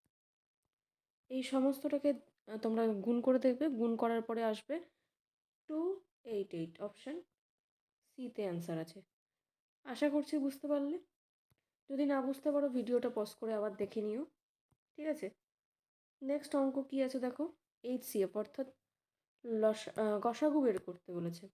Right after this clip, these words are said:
ঠিক আছে? কি আছে? ছত্রিশ, বাহাত্তর, আর হচ্ছে এখানে একশো ছাব্বিশ। তো এখানে দেখো, ছয় ছয় ছত্রিশ জানো,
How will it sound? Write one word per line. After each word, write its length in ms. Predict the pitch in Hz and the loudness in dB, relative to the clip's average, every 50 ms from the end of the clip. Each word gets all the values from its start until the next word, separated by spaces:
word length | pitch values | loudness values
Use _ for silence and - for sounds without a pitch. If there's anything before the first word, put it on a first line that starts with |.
| _ _ _ | _ _ _
ঠিক 140 | 285 294 | -6 -6
আছে? 260 | 285 - - 175 170 - _ _ _ _ _ _ _ _ _ _ _ _ _ | -6 -6 -6 -10 -12 -14 _ _ _ _ _ _ _ _ _ _ _ _ _
কি 120 | 302 294 | -4 -2
আছে? 180 | 277 269 277 277 | -2 -2 -4 -4
ছত্রিশ, 480 | 269 269 254 254 - - 285 269 262 | -2 -2 -2 -2 -4 -6 -6 -6 -4
বাহাত্তর, 480 | 240 240 214 226 220 220 - - 285 294 | -4 -2 -2 -2 -2 -4 -6 -6 -6 -6
আর 240 | - - 214 202 202 214 | -4 -4 -4 -4 -4 -4
হচ্ছে 420 | 214 - - _ _ 269 311 339 330 _ _ _ _ _ _ _ _ _ _ | -6 -8 -10 _ _ -10 -10 -10 -10 _ _ _ _ _ _ _ _ _ _
এখানে 500 | 214 214 - - 226 214 220 285 349 349 - _ _ _ _ | -16 -16 -10 -6 -4 -2 0 0 -2 -4 -6 _ _ _ _
একশো 460 | - 226 220 - - - - 302 330 349 330 - | -8 -8 -6 -6 -8 -4 0 0 0 0 -2 -6
ছাব্বিশ। 680 | - - 196 180 170 170 - 190 185 170 - - - - _ _ _ _ _ _ _ _ _ _ _ _ - | -4 -2 -2 -2 -2 -6 -10 -12 -10 -8 -8 -8 -10 -14 _ _ _ _ _ _ _ _ _ _ _ _ 0
তো 180 | 294 294 294 | 2 2 4
এখানে 380 | - - 262 269 - 294 294 311 | 4 4 2 4 4 2 4 4
দেখো, 360 | 294 302 294 - - 240 269 302 - _ _ _ _ _ _ _ _ _ _ _ _ _ _ _ _ _ _ _ _ _ _ _ _ _ _ _ _ _ _ _ _ _ | 4 4 2 2 0 -2 -2 -2 -4 _ _ _ _ _ _ _ _ _ _ _ _ _ _ _ _ _ _ _ _ _ _ _ _ _ _ _ _ _ _ _ _ _
ছয় 260 | - - 294 262 247 247 | -8 -4 0 0 0 0
ছয় 260 | 254 262 269 262 254 | 0 0 0 0 0
ছত্রিশ 480 | 262 269 254 254 - - 277 262 240 | 0 0 -2 -2 -2 -2 -2 -2 0
জানো, 280 | 262 254 240 247 254 | 0 0 0 0 -2